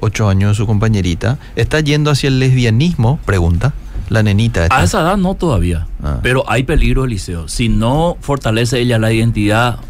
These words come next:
Speaker 2: de mujer de su hija
Speaker 1: Mm.
Speaker 2: y le da los aspectos cognitivos, culturales, espirituales de la identidad que Dios le dio,
Speaker 1: Mm.
Speaker 2: hay un peligro.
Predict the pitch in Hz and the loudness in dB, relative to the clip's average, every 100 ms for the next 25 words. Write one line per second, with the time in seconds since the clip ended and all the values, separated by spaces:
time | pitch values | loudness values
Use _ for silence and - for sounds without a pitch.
0 | - 101 104 95 - 127 120 104 104 104 | -8 -4 -2 -2 -2 0 0 -2 -4 -4
1 | 147 151 - 87 - - 78 69 - 113 | -2 -2 0 -4 -6 -8 -6 -6 -6 -2
2 | 110 107 123 120 117 - - 139 139 113 | 2 2 0 -2 -6 -4 -2 -2 -2 -2
3 | 135 135 120 - 143 160 127 - - 135 | 0 2 0 0 0 2 0 -4 -8 -6
4 | 123 123 117 131 151 139 117 - 123 - | -4 -2 0 2 0 -2 -4 -8 -10 -6
5 | 139 143 139 120 135 135 123 120 131 120 | -6 -6 -4 -2 0 -2 -4 -4 -4 -4
6 | 113 113 120 127 120 123 160 143 117 151 | -4 -4 -2 -2 0 0 0 0 0 0
7 | 185 90 - - 107 135 208 170 117 92 | 0 -4 -4 -4 0 0 0 0 0 -2